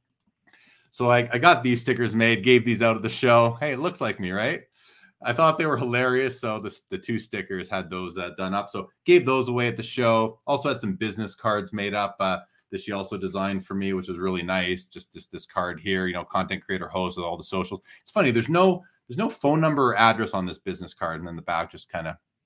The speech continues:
really cool. It just says, "Live and interactive interviews," as we do. So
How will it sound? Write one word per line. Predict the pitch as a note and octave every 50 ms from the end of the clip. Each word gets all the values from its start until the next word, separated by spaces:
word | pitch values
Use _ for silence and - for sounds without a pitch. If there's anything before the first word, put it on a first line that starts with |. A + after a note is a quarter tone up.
| _ _ _ _ _ _ _ -
really | F2+ F2+ F2 F2 E2 E2 -
cool. | - F#2 F2 E2+
It | E2+ D#2+
just | F#2 -
says, | F2+ E2+ D#2 E2+
"Live | E2 D#2+ F2 F2
and | E2 E2+
interactive | E2+ E2+ D#2+ D#2 - - E2 F2
interviews," | F#2 F2+ F2 E2+ F2+ F2+ F2+ F2+ - _ _ _ _ _ _ _ _
as | - E2+ D#2 E2+
we | F2 E2+
do. | E2 G#2 A#2+ C#3 D3 D3+ D3 D3
So | - - G2 F#2 F#2 F2+ -